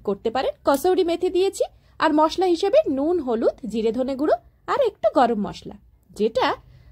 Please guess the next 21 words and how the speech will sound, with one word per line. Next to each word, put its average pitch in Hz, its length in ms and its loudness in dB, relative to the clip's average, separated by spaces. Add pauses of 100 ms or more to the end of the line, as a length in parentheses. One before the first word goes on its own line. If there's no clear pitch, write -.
(160)
আলুর 226 240 0
দমের 214 200 -2
স্বাদটা 208 380 -8
খোলতাই 196 420 -2
করে। - 280 -12
আর 208 120 -4
ভাজা 220 400 0
আলুগুলোকে 285 500 -2
দিয়ে 277 260 -4 (120)
ভালো 262 300 -2
করে 370 240 -2
কষিয়েছি 359 440 0 (120)
দশ 247 280 -2
থেকে 269 180 -4
বারো 269 260 0
মিনিট 320 240 -4 (100)
বা 214 80 -4
তারও 214 260 -2
বেশি 247 220 -4
সময় 285 300 -6
ধরে। 330 160 0